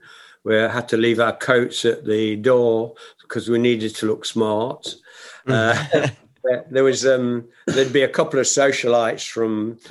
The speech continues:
Speaker 1: Mi-, uh, from New York there, maybe one musician or something. And then at nearly every show, there'd be two nuns and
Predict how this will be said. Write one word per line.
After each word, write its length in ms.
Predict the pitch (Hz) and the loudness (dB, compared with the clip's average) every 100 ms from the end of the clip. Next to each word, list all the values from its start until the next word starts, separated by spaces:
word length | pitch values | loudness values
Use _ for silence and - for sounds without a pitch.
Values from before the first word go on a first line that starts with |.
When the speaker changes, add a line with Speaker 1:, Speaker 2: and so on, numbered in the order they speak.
| - - _ | -20 -20 _
Speaker 1:
Mi-, 280 | - 131 143 | -2 0 2
uh, 120 | 135 | 0
from 580 | 123 127 120 110 113 120 _ _ 123 | -2 -2 0 0 -4 -8 _ _ -4
New 180 | 127 | 0
York 420 | 127 131 131 143 113 | 2 4 4 2 0
there, 440 | 110 117 151 147 _ _ _ _ _ _ _ - | 2 2 0 -10 _ _ _ _ _ _ _ -4
maybe 340 | 135 135 131 | 0 2 0
one 640 | 127 139 139 135 120 120 117 | 2 4 4 2 0 -2 -2
musician 680 | 127 120 127 127 139 127 120 | 0 0 0 -2 -2 0 0
or 120 | 120 | -2
something. 460 | 135 123 127 135 - _ - - - - - _ - | -2 -2 -2 -4 -8 _ -20 -20 -20 -20 -20 _ -2
And 200 | 147 147 | 0 2
then 500 | 240 180 139 208 - _ _ _ _ _ _ _ - | 2 2 0 -2 -10 _ _ _ _ _ _ _ -4
at 180 | 156 147 | -4 2
nearly 420 | 151 190 170 147 | 4 4 4 4
every 240 | 160 170 | 2 0
show, 680 | 180 143 123 101 117 147 - _ _ _ - | 0 0 2 0 -2 -6 -14 _ _ _ -4
there'd 300 | 123 127 120 | 0 0 0
be 160 | 127 | -2
two 420 | 120 - 185 190 175 | -4 -2 0 2 2
nuns 880 | 143 120 113 131 196 208 - - - _ _ _ _ _ _ - | 4 4 2 0 -4 -6 -10 -14 -20 _ _ _ _ _ _ -2
and 400 | 127 127 117 | 0 0 -2